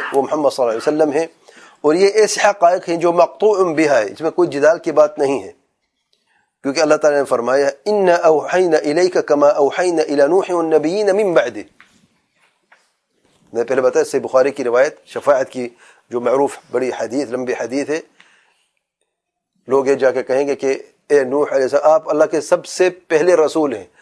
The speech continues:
آپ سفارش کیجئے کہ حساب شروع ہو۔" سبحان اللہ۔ تو یہ دلیل سے بخاری کی روایت میں واضح ہے۔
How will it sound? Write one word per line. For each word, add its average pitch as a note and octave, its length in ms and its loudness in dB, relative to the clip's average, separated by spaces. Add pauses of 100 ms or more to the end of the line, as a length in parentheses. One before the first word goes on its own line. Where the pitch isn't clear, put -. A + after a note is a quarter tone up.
(160)
آپ E3 200 2
سفارش F3 420 2
کیجئے E3 320 0
کہ E3+ 260 0 (360)
حساب D#3+ 300 2
شروع C#3 240 0
ہو۔" F#2 100 -8 (680)
سبحان A#2+ 300 -4
اللہ۔ F#2+ 180 -10 (100)
تو C3+ 80 -6
یہ D#3 100 2
دلیل F#3+ 320 0
سے F#3 120 0
بخاری D#3+ 320 2
کی D#3 100 -2
روایت C3 300 2
میں D#3 140 -2 (520)
واضح C#3 280 2
ہے۔ G#2+ 140 -10